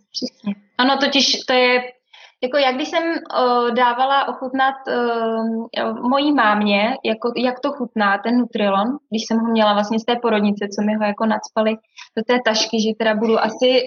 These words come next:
zrovna ten adept, který nebude jako kojit, tak,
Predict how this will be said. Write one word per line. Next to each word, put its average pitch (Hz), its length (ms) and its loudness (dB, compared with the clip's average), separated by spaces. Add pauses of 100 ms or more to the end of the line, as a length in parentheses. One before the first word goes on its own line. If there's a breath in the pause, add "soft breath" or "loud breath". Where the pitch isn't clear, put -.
(160)
zrovna 240 460 2
ten 254 220 2
adept, 240 400 -2
který 233 460 -2
nebude 233 280 -4
jako 226 340 -2
kojit, 220 260 -4 (520 loud breath)
tak, 240 140 -2